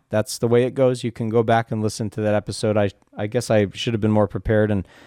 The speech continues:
could have told you the episode number, but go back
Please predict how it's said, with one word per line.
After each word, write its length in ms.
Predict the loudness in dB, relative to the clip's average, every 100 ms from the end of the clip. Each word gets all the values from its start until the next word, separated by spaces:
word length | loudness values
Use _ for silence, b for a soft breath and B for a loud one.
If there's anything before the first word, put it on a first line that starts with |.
| B B -2
could 100 | -2
have 80 |
told 200 | 0 -2
you 60 | 0
the 100 | 0
episode 360 | 0 -2 -2 0
number, 240 | 0 0
but 340 | 2 -2 -2
go 180 | 0 2
back 320 | 2 0 0